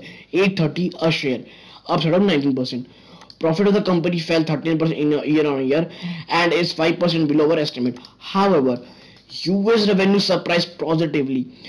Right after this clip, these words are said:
and grew eleven percent quarter on quarter। दोस्तों, पिछली बार जो गिरावट हुई थी ना, वो यूएस के business के कारण ही हुई थी, और अब जो इसमें तेजी आने की बातें हो रही है, वो इसलिए हो रही है कि यूएस का business वापस खड़ा हो रहा है, ठीक है। आप देखिए, antiretroviral drug sales saw another quarter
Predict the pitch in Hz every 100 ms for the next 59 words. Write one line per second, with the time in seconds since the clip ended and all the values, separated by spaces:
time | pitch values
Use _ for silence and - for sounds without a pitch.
0 | - - 170 165 196 220 185 175 196 190
1 | 180 170 139 135 135 123 120 - - -
2 | - - - - 175 196 - - 185 208
3 | 196 190 175 175 180 165 170 196 151 -
4 | - - 180 170 165 190 190 190 170 160
5 | 156 156 139 131 127 123 110 - - -
6 | - - - 170 190 180 190 180 185 165
7 | 160 180 180 175 160 165 175 175 185 185
8 | - 180 - - 190 196 190 151 151 196
9 | 190 - - - - 190 147 175 190 196
10 | 175 170 156 147 139 - 123 117 98 98
11 | - _ - - - 185 180 - - -
12 | - 165 170 170 196 185 - - - -
13 | - - - 170 170 226 208 180 196 196
14 | 180 175 160 160 160 165 165 165 165 156
15 | 151 151 175 160 139 151